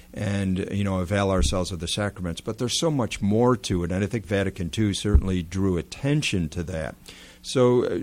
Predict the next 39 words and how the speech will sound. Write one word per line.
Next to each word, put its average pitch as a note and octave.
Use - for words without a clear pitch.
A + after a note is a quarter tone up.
do A#2
you B2
think E3
that C#3
the G#2+
emergence G#2+
of G2+
apologetics, A2
I, A#2+
it's C#3+
important, A#2
and A2
I, G#2
you A#2
know, A2+
perhaps, B2
uh, G#2
this B2+
radio F#2+
program F#2+
is F#2
an F#2+
opportunity G2
for F#2+
people G#2
to F#2
learn A2
about F2
their F2
faith F2+
so G2+
that G2
they G2+
better A#2+
understand G2+
what A2
their A2+
role G#2
is G#2+